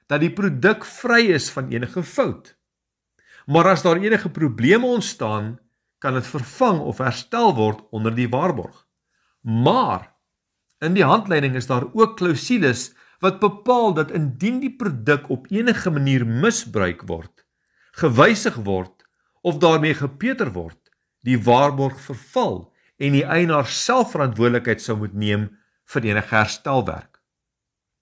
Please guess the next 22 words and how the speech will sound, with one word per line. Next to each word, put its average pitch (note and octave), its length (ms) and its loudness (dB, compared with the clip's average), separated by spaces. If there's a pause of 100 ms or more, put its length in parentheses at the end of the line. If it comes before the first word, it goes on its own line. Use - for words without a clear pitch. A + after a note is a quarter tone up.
(380)
Dieselfde B3 480 4
soort G3+ 360 0
ding C3+ 200 2
geld B2 360 -4
vir D3+ 100 -6
die D3+ 160 2
lewe D3 420 -4 (640)
en A3 240 2
vir - 140 -2
die E3+ 160 2
huwelik. F#3+ 420 -2 (880)
God C4+ 240 2
het A#3+ 80 6
die F#3 80 4
mens G3 320 2
ontwerp B2 640 -2 (580)
en F3+ 100 4
aan E3+ 140 6
die D#3+ 60 4
mens D3 260 0
lewe B2+ 340 0
gegee. - 460 -14